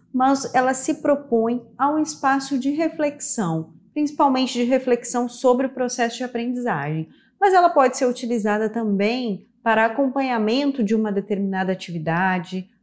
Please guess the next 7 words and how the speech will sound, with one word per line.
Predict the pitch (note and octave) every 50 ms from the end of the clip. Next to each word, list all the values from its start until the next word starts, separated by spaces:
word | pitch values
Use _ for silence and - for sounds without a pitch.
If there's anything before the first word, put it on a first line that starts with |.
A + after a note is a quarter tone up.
| _
para | _ D4+ D#4 D4+ D4 C4+
autoavaliação, | C4 C4 C4+ C#4+ C#4+ C4 C#4 C#4 C4 A3+ G#3+ A3+ G#3 F#3 F#3 F3 E3 E3+ D#3+ - - - - F#3+ F#3 G3 G3 F#3+ F#3+ F#3 F#3 F#3 F#3+ F#3 F#3 - _ _ -
para | F4+ G4 G#4 G4+
diversos | F#4+ - F4 D#4 D#4 C#4+ C#4+ C#4+ C#4+ - C#4 - - -
fins | - C4 B3+ C4 C4+ C4+ -
que | - D4
vão | A#3+ B3 A#3 A#3 B3 C4+ -